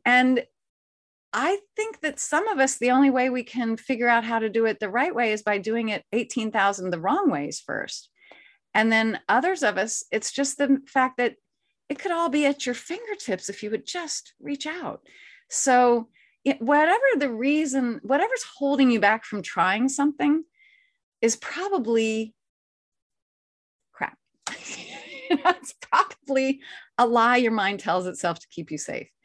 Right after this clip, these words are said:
and in your comfort zone. And as Shirley MacLaine once said, you know, you have to go out on the limb. That's where all the fruit is.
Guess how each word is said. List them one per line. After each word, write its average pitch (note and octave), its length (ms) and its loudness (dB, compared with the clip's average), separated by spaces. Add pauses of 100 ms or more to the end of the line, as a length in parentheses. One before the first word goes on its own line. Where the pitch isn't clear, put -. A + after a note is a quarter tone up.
(260)
and F3+ 100 -4
in F#3+ 120 -4
your E3 100 -6
comfort D3+ 320 -8
zone. - 260 -6 (420)
And G3 120 0
as A3 160 2
Shirley A3+ 260 4
MacLaine C4 380 6
once C4 320 6
said, F3+ 400 2 (920)
you C#4+ 100 2
know, G3+ 300 2
you A#3 140 -6
have C#4 160 -6
to C#4+ 80 -4
go B3 220 2
out C4+ 280 0
on A#3 260 -2
the G#3+ 80 -4
limb. A#3+ 300 -2
That's D#3 260 -6
where G#3+ 120 -8
all A3 100 -6
the G3+ 60 -10
fruit C4 260 -10
is. - 320 -14